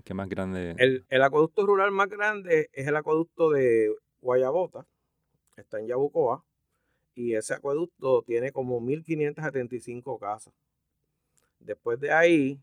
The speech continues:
Speaker 2: tenemos el acueducto de Texas, que también está en esa vecindad.
Speaker 1: Ustedes recientemente se organizaron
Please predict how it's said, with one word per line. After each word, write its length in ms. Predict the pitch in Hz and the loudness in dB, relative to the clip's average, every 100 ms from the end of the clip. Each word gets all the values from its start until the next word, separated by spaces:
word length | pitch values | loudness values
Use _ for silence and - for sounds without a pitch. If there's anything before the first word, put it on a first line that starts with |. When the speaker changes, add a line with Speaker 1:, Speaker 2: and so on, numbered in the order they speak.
| _ - | _ -6
Speaker 2:
tenemos 580 | 107 107 107 127 135 139 _ _ _ - | -4 -4 -2 -2 -2 -6 _ _ _ -2
el 360 | 120 110 110 - | 2 2 0 -4
acueducto 600 | 117 117 117 117 143 147 | -8 -2 -4 -2 0 2
de 100 | 147 | 4
Texas, 560 | 156 127 127 - - _ _ _ _ | 2 2 -6 -16 -18 _ _ _ _
que 320 | 131 123 143 _ _ _ _ - | 2 2 0 _ _ _ _ -6
también 360 | 123 127 135 | -2 0 -2
está 260 | 151 - 143 | -2 -2 -2
en 60 | |
esa 240 | 120 - 123 | -2 -2 -2
vecindad. 480 | 117 - 113 92 - _ _ _ _ _ _ - | -2 -4 -12 -14 -20 _ _ _ _ _ _ -12
Speaker 1:
Ustedes 380 | 104 - 107 117 | -6 0 0 0
recientemente 560 | - 135 135 135 135 | -4 -4 -4 -4 -2
se 100 | 139 | -2
organizaron 720 | 117 98 95 117 98 98 104 | -2 -4 -2 -2 0 -4 -8